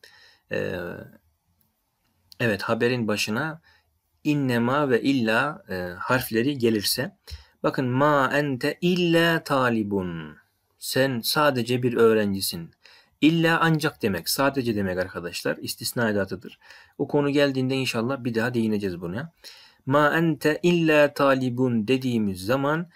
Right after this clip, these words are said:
bak sen değilsin ancak öğrencisin. Ma değilsin, leyseye benzeyen, illa da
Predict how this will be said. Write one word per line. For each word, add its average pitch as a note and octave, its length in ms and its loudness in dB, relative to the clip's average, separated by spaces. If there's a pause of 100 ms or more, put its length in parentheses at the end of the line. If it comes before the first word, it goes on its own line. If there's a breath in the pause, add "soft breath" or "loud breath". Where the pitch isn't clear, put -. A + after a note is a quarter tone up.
(300 soft breath)
bak B2 160 -4
sen C#3+ 320 0
değilsin E3+ 720 4 (160)
ancak E3 560 4
öğrencisin. B2+ 840 4 (120)
Ma D#3 400 0 (220)
değilsin, A2 540 0
leyseye A#2+ 420 0
benzeyen, G2 540 -4
illa B2+ 480 0
da F3 220 -2